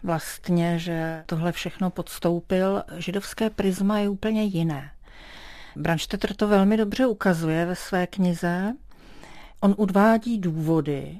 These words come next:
pro které Ježíš nemohl uspět. Musel skončit tak, jak skončil. On se totiž prohlašoval za Božího syna, tedy za Boha. A to bylo naprosto v rozporu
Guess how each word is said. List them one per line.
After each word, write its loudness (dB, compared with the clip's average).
pro -2
které 0
Ježíš -2
nemohl 4
uspět. -14
Musel 6
skončit -4
tak, -2
jak -4
skončil. -8
On 4
se -2
totiž 0
prohlašoval 2
za 2
Božího 0
syna, -4
tedy -2
za 2
Boha. -4
A -4
to -4
bylo 4
naprosto -2
v -10
rozporu -2